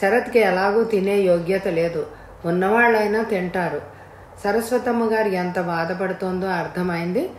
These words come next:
నవీన్కి. శరత్ని మార్చాలంటే ఎలాగైనా వివాహానికి అంగీకరింప చేయడమే. వివాహమైతే కొంతైనా మార్పు రావచ్చు, కానీ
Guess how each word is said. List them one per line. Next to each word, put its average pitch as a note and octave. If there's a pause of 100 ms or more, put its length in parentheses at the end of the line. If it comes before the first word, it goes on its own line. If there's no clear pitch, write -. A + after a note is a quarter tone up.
(260)
నవీన్కి. D#3 (500)
శరత్ని A3
మార్చాలంటే E3+
ఎలాగైనా F#3+
వివాహానికి F3+ (360)
అంగీకరింప F#3+
చేయడమే. D#3+ (400)
వివాహమైతే G3
కొంతైనా F#3
మార్పు E3+
రావచ్చు, E3 (420)
కానీ E3+